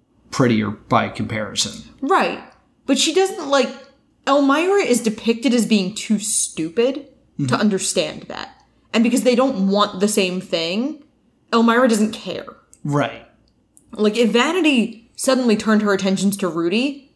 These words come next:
Speaker 2: it'd be on.
Speaker 1: Right.
Speaker 2: But, like, Elmira is happy to let Vanity get Andrew Loam's attention.
Speaker 1: Yeah, but, like, remember in Mean Girls where, uh, what's her name?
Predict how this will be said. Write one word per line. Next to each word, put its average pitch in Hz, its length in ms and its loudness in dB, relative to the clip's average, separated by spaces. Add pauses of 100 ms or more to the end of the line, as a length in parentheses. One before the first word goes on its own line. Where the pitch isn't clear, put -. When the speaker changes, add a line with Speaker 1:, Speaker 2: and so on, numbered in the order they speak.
(120)
Speaker 2:
it'd 196 140 2
be 190 180 -6
on. - 520 -10 (260)
Speaker 1:
Right. 143 380 -2 (320)
Speaker 2:
But, 240 160 2
like, 262 300 2
Elmira 247 420 4
is - 140 -4
happy 185 420 0
to 170 80 -2
let 165 200 -4
Vanity 165 400 -2
get 170 220 -2
Andrew 170 300 -6
Loam's 160 320 -6
attention. - 600 -12 (360)
Speaker 1:
Yeah, 240 300 2
but, 233 160 4
like, 202 460 2 (1400)
remember 254 600 0
in 175 280 0
Mean 143 280 0
Girls 139 840 -8 (380)
where, 120 920 0 (720)
uh, 107 460 -8 (800)
what's 196 180 0
her 277 80 6
name? 277 340 0